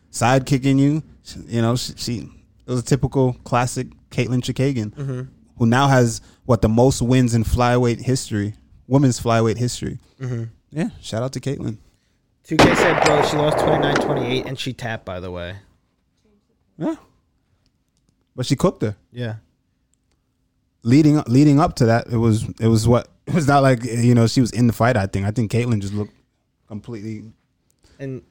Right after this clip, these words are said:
Speaker 1: I don't wanna say outclassed, but
Speaker 2: but no,
Speaker 1: typical
Speaker 2: she,
Speaker 1: Ca-,
Speaker 2: I think
Speaker 1: yeah.
Speaker 2: she was, she was piecing her up.
Speaker 1: That's how she looks.
Speaker 2: Yeah, she
Speaker 1: She's
Speaker 2: was just,
Speaker 1: good. I
Speaker 2: yeah.
Speaker 1: think Caitlin, I, the thing with Caitlin, how I feel, I feel like Caitlin is the division. Some, you know, there's, I feel like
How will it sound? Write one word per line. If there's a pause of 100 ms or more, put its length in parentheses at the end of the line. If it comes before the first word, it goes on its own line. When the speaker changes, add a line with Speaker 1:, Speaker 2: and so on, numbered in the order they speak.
(140)
Speaker 1:
I
don't
wanna
say
outclassed,
but
Speaker 2:
but
no,
Speaker 1:
typical
Speaker 2:
she,
Speaker 1:
Ca-,
Speaker 2:
I
think
Speaker 1:
yeah.
Speaker 2:
she
was,
she
was
piecing
her
up.
Speaker 1:
That's
how
she
looks.
Speaker 2:
Yeah,
she
Speaker 1:
She's
Speaker 2:
was
just,
Speaker 1:
good.
I
Speaker 2:
yeah.
Speaker 1:
think (260)
Caitlin,
I,
the
thing
with
Caitlin,
how
I
feel,
I
feel
like
Caitlin
is (1300)
the
division.
Some, (100)
you
know,
there's,
I
feel
like